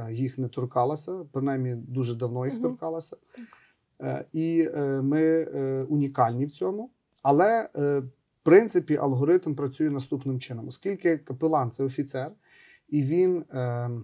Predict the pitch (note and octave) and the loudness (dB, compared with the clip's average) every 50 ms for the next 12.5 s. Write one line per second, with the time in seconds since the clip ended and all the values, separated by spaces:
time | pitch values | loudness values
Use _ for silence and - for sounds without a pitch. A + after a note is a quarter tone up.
0 | - _ _ _ _ _ _ _ _ _ - _ _ - C3 B2+ - - D3 - | -12 _ _ _ _ _ _ _ _ _ -20 _ _ -6 -4 -2 0 0 -2 2
1 | - E3 E3 D3 C#3 C3 - - D3+ D3+ C3+ C3+ - - - - _ _ _ _ | 4 4 4 4 2 0 0 0 0 0 0 -4 -8 -18 -20 -20 _ _ _ _
2 | - C3 B2+ B2 B2 A#2+ A#2+ A#2 A#2 A#2 A#2 B2 D3 E3 D#3+ - D3 C#3+ C#3 C#3 | -6 -2 -2 0 0 -2 -2 -4 -4 -4 -2 0 0 0 0 0 -2 -2 -2 -2
3 | C3+ D3 D3 C#3+ C#3+ C#3+ C#3+ D3+ D#3+ D#3+ D#3 D3+ D3+ C#3+ D3 D3 D3 D3 C#3 C3 | -2 -2 -2 -2 0 0 2 2 4 4 2 0 0 0 0 0 2 0 0 0
4 | B2 A#2+ B2 C3+ C3+ C3 B2+ A#2 B2 B2 - C3 B2+ C#3 C3 - C#3 C3+ D3 D3 | -2 0 0 2 2 2 2 0 -2 -4 -2 -2 -2 -2 -2 -4 -2 0 0 0
5 | C#3 C#3+ C#3+ C3 B2+ B2 A#2+ A#2+ A#2+ A2+ A#2+ C3+ C3 B2 C3 C#3 B2+ B2 C3 C3+ | 2 0 0 2 2 2 0 0 -2 -2 -4 -4 -4 -2 -4 -4 -4 -2 -2 0
6 | C#3 C#3 C#3 C#3 C#3 C#3 C#3 C3+ - D3+ C#3+ - - B2+ C3 - C3+ C3 C3 C3 | 0 0 0 0 -2 -4 -4 -2 -2 -4 -4 -2 -6 -8 -6 -2 -2 -2 -2 -2
7 | - B2+ B2+ C3+ C3+ C3+ B2+ B2+ B2 B2 - - D3 C3+ C3 B2+ A#2+ C3 B2+ B2 | -4 -4 -2 -2 0 -2 -2 -2 -4 -6 -4 -4 -2 -2 0 -2 -2 -2 -2 -2
8 | C3 B2+ A#2+ B2+ B2+ B2 A#2 - B2 B2 B2 B2 A#2 A#2 A#2 - - _ - C3 | -2 -4 -4 -4 -6 -6 -6 -2 0 0 0 0 -2 -4 -8 -10 -14 _ -10 -6
9 | C3 C3 B2+ B2 A#2+ B2 A#2+ A#2+ B2 - - - - _ _ - B2+ B2+ B2+ B2+ | -4 -2 -2 -2 -4 -4 -6 -8 -10 -14 -20 -20 -20 _ _ -6 -2 -2 0 -2
10 | - - C3 A#2+ B2 B2+ - B2 B2 A#2 A#2 A#2 A2+ A2+ - - D#3+ E3+ G#3 - | 0 -2 -2 -4 -4 -6 -6 -6 -6 -4 -4 -4 -4 -4 -8 -8 -8 -10 -10 -12
11 | _ _ _ _ _ _ - A#2+ B2 - C3 B2 D3 E3+ D#3+ C#3 C#3+ C3+ B2 A#2+ | _ _ _ _ _ _ -10 -10 -6 -2 0 2 2 2 4 4 4 4 2 0
12 | A2+ B2 B2 A#2+ A2+ A2+ C3 E3+ G#3 | -2 -2 -2 -2 -2 -2 -6 -6 -8